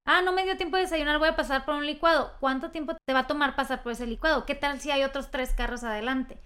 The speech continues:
"A tal hora hay mucho tráfico en tal parte". ¿Lo consideraste o no? O sea, pero los más mínimos detalles de que, por ejemplo, "Ay, es que le tengo que dar comida a mi perro también".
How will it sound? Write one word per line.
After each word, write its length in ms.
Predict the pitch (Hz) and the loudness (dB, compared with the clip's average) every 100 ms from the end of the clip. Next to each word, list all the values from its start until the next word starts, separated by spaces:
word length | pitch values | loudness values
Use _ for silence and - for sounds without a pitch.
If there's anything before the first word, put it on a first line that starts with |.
| - | 0
"A 120 | 277 277 | 0 4
tal 200 | 311 339 | 4 6
hora 320 | 349 359 320 | 6 4 2
hay 120 | 311 | -2
mucho 280 | 311 320 330 | -2 -4 -4
tráfico 560 | 294 294 302 - 277 | 0 -2 -2 -4 -2
en 160 | 269 247 | -2 -2
tal 220 | 262 269 | -2 -2
parte". 500 | 277 285 294 - 202 - _ _ | 2 2 2 -6 -10 -12 _ _
¿Lo 160 | 247 269 | -4 0
consideraste 720 | 269 269 269 247 254 277 - | 0 0 2 2 2 0 -4
o 80 | 339 | -4
no? 160 | 320 302 | -2 -2
O 80 | |
sea, 220 | 311 - - _ _ 339 330 | -2 -4 -6 _ _ -14 -8
pero 220 | 381 381 349 - | -4 -2 -2 -2
los 260 | 349 370 359 | 0 0 0
más 240 | 359 415 427 | 2 2 0
mínimos 380 | 427 440 453 440 | -4 -6 -4 -4
detalles 380 | 339 - 339 339 | -4 -2 -2 -2
de 100 | 320 | -4
que, 80 | 285 | -4
por 140 | 262 | -2
ejemplo, 240 | 294 302 277 | -2 -2 2
"Ay, 160 | 349 370 - - - | 2 2 -2 -8 -2
es 120 | 330 | -2
que 100 | 359 | 0
le 80 | 359 | 0
tengo 180 | 339 339 | 0 0
que 80 | |
dar 160 | 359 359 | 0 0
comida 320 | 370 359 359 | -2 -4 -2
a 40 | 370 | -4
mi 100 | 320 | -2
perro 320 | 320 339 359 | -2 0 -2
también". 560 | 330 294 359 392 220 | -4 -6 -4 -4 -6